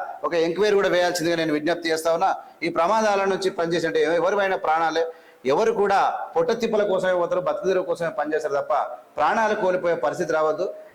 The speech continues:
నిపుణులు కానీ ఖచ్చితంగా ప్రభుత్వం కానీ ఇది వీటన్నిటిపైన ఖచ్చితమైనటువంటి సమాచారంతో ప్రజలను ఎడ్యుకేట్ చేయాల్సిందే. ఎలాంటి, అలాంటి కంపెనీలు ఏమైనా నిరస-, అలసత్వం కానీ, ఆ, వహిస్తే మాత్రం ఖచ్చితంగా వాళ్ళ మీద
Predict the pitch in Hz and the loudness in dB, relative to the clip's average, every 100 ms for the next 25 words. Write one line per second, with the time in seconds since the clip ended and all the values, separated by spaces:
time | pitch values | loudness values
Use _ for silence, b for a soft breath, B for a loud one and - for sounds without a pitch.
0 | 123 147 151 220 214 190 180 190 - - | -2 -2 0 0 2 2 0 -2 -6 -14
1 | - _ _ - 151 202 202 180 151 160 | -20 _ _ -4 -2 0 0 0 0 0
2 | 196 202 185 175 170 165 156 156 147 180 | 2 0 2 0 0 0 -2 0 0 0
3 | 165 160 156 143 143 180 170 160 151 147 | -2 -2 -2 -2 -4 -2 -2 -2 -2 -2
4 | 135 101 B B - 160 208 190 180 180 | -2 -4 B B -2 2 2 2 0 0
5 | 175 156 156 165 165 139 143 170 165 160 | 0 0 0 2 0 -2 -2 -6 -4 -2
6 | 156 156 165 196 - B - 143 208 202 | -2 -2 -2 -2 -6 B -4 0 0 2
7 | 170 160 196 196 190 165 208 214 208 185 | 2 2 2 0 -2 -2 0 0 0 0
8 | 180 165 151 180 160 120 - B - 147 | 2 0 0 0 0 0 -6 B -2 0
9 | 196 214 196 185 175 180 175 - _ _ | 0 -2 -2 0 0 -2 -6 -10 _ _
10 | - 143 143 135 143 202 202 196 175 170 | -2 0 2 2 2 2 2 0 0 -2
11 | 156 156 165 156 151 151 | -4 -4 -2 0 0 -2